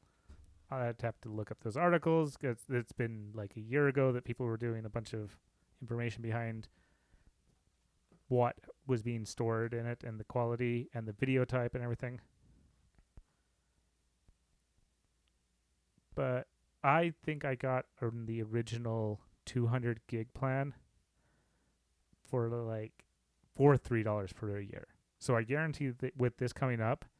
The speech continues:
there's going to be some specials coming out. So you can save money by paying annually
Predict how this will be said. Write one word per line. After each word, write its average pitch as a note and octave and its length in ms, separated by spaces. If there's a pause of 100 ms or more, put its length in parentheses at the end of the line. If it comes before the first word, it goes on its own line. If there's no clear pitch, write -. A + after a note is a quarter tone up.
(280)
there's A#2+ 180
going B2 280
to B2 60
be A#2 220
some G#2+ 240
specials G#2+ 420
coming G2+ 260
out. - 280 (1300)
So - 120
you B2 80
can C3+ 120
save C3+ 240
money B2+ 160
by A#2+ 140
paying A#2 320
annually G2+ 640